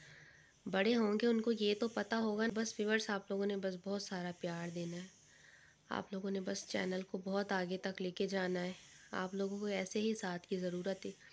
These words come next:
नहीं चाहती कि मैं आप लोगों से कोई भी बात छुपाऊँ, मैं चाहती हूँ मैं आप लोगों से हर एक बात share करूँ, क्योंकि झूठ बोलना मेरी बिल्कुल फितरत नहीं है।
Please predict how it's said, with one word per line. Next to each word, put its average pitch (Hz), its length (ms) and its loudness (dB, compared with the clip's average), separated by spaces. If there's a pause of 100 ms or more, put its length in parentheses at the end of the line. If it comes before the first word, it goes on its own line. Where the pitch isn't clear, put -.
(380)
नहीं 208 100 2
चाहती 190 320 -4
कि 190 120 -4
मैं 185 140 -2
आप 185 120 -6
लोगों 185 200 -4
से 196 120 -6
कोई 185 260 -2
भी 196 140 -2
बात 170 300 -4
छुपाऊँ, 175 320 -6
मैं 180 120 -2
चाहती 196 320 -2
हूँ 208 100 2
मैं 196 100 2
आप 190 160 -4
लोगों 190 160 -2
से 202 100 -6
हर 190 240 -4
एक 175 200 -6
बात 170 240 -4
share 175 220 -6
करूँ, 180 260 -6
क्योंकि 233 200 0
झूठ 202 280 0
बोलना 202 340 0
मेरी 190 220 -2
बिल्कुल 180 320 -2
फितरत 180 500 -6
नहीं 170 200 -6
है। 180 80 -12